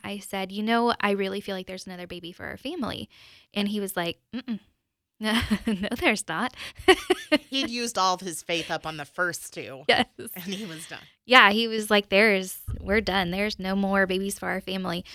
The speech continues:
Speaker 1: Um, and so I told him, "Well, I'll just pray about that."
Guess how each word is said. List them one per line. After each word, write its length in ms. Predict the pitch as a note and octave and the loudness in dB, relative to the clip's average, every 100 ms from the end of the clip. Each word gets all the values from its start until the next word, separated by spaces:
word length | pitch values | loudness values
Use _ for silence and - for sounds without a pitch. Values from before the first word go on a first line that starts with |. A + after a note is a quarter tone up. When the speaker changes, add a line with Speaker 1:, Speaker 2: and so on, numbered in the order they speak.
| - - _ | -20 -20 _
Speaker 1:
Um, 340 | G3+ G3 F#3 F3+ | 2 4 4 2
and 160 | A#3 A#3 | 2 2
so 120 | A#3 | 2
I 140 | G#3 A3 | 2 0
told 220 | - A#3 | -2 0
him, 120 | A3+ | 2
"Well, 120 | G#3+ | 2
I'll 160 | G3+ A3+ | 2 0
just 180 | C4 - | -4 -6
pray 140 | F4 | -6
about 240 | - - | -6 -8
that." 240 | - - | -4 -4